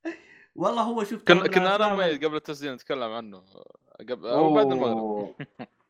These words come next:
Speaker 3: إيه، قبل، قبل المغرب.
Speaker 1: طيب،
Speaker 2: أو قبل
Speaker 1: المهم،
Speaker 2: المغرب.
Speaker 1: اللي بعده، اللي بعده، وش اللي بعده يا جماعة؟
Speaker 3: يا حبيبي، عندنا
Speaker 2: A Way Out.
Speaker 3: A Way Out.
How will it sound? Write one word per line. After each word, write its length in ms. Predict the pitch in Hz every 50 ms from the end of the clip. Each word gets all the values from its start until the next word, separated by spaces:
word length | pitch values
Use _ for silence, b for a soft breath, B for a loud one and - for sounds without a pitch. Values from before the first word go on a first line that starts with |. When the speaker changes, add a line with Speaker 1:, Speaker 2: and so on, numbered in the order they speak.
| _ - 127
Speaker 3:
إيه، 380 | 131 139 139 131 123 117 110 92 110 - - - 78 92 - - - -
قبل، 340 | 131 143 196 254 254 - -
قبل 200 | - 170 170 131
المغرب. 360 | 117 - 117 - - - _ _ _ _ _ _ _ _ _ _ -
Speaker 1:
طيب، 220 | - 147 156 156 135
Speaker 2:
أو 40 | 127
قبل 80 | 143 151
Speaker 1:
المهم، 160 | 147 143 127
Speaker 2:
المغرب. 220 | 117 107 98 110
Speaker 1:
اللي 200 | 123 127 127 131
بعده، 600 | 120 127 127 117 107 104 104 104 120 117 117 _ -
اللي 180 | - 113 117 113
بعده، 280 | 113 113 98 98 104 113
وش 140 | 120 -
اللي 120 | 139 120 117
بعده 260 | 117 101 95 92 92
يا 140 | 95 95 98
جماعة؟ 320 | 92 90 85 85 - _ _ _ _ _ _ _ _ _ _ -
Speaker 3:
يا 140 | 120 127 127
حبيبي، 520 | - 135 135 151 151 151 143 143 151 135
عندنا 360 | 131 147 151 135 139 135 -
Speaker 2:
A 40 | 147
Way 380 | 151 156 156 156 139 123 107 107
Out. 60 | - - _ _ _ _ _ _ _ _ _ _ _ _ _ _ _ _ -
Speaker 3:
A 40 | 127
Way 340 | 131 143 143 143 139 127 120
Out. 320 | 113 107 - - - -